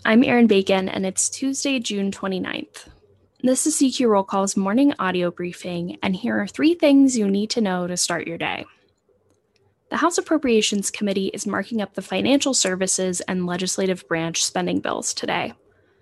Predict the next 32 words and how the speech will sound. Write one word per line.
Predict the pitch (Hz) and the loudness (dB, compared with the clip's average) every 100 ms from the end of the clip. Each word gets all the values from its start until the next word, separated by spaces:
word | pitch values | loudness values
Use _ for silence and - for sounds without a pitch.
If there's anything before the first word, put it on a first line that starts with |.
| _ _ | _ _
The | 226 | -2
panel | 269 302 330 | 4 6 6
is | 254 | 2
also | - 285 330 359 | 2 2 2 0
considering | 320 269 247 226 214 208 | 2 2 2 0 0 -2
its | 190 - | -6 -8
three | - 220 247 | -8 -4 0
oh | 247 | 0
two | 240 220 | 0 -4
B | 202 202 208 214 | -6 -6 -4 -2
allocations, | 175 180 180 - - - 71 240 - | -4 -6 -8 -8 -8 -6 -8 -8 -8
which | - 208 - | -4 -4 -2
break | - 320 - | 2 2 2
down | 254 226 | 2 4
the | 214 | 2
one | 185 196 226 | 2 2 2
point | 226 220 | 0 -4
five | - 185 180 | -4 -6 -6
trillion | - 262 285 277 | -6 -4 -2 0
dollars | 247 202 202 196 196 | 2 4 4 2 0
in | - 185 | -4 -6
total | - 294 302 | -2 0 2
spending | 254 - 180 175 170 180 _ _ - | 0 -2 -2 0 -2 -6 _ _ -4
among | 196 190 196 | 0 0 0
the | 190 | -2
twelve | - 180 180 - | -2 -2 -2 -2
annual | 175 170 160 | -4 -2 -4
bills. | 160 76 - 226 - - _ _ _ _ _ _ - | -4 -6 -6 -6 -8 -10 _ _ _ _ _ _ 2
Under | 285 311 | 4 4
the | 294 | 2
proposed | 254 - 208 202 - | 0 0 0 0 -2
allocations, | 190 185 - 180 185 175 175 | -2 -4 -6 -6 -4 -4 -4